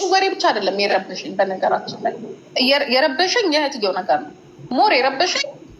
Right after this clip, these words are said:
አ-፣ አ-፣ እንትን አለችልኝ፣ እ፣ ምን አረጋገጠችልኝ። እህቴ ሲወራ፣ ወሬ ሲወራ ትዝ ይላችሁ እንደሆነ ዮኒ ማኛ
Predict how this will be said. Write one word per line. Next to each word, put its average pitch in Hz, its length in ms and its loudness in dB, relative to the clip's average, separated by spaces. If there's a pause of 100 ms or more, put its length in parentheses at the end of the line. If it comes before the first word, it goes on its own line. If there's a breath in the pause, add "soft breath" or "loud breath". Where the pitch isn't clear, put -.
(480)
አ-፣ 302 240 2
አ-፣ 180 180 4
እንትን 269 240 2
አለችልኝ፣ 220 460 0 (100)
እ፣ 202 180 -2 (120)
ምን 233 160 -4 (120)
አረጋገጠችልኝ። 269 1000 0 (240)
እህቴ 254 260 2 (460)
ሲወራ፣ 330 420 4 (140)
ወሬ 294 220 4
ሲወራ - 380 0 (220)
ትዝ - 240 -8
ይላችሁ 240 300 0
እንደሆነ 226 240 0 (140)
ዮኒ 233 200 -2
ማኛ 233 260 0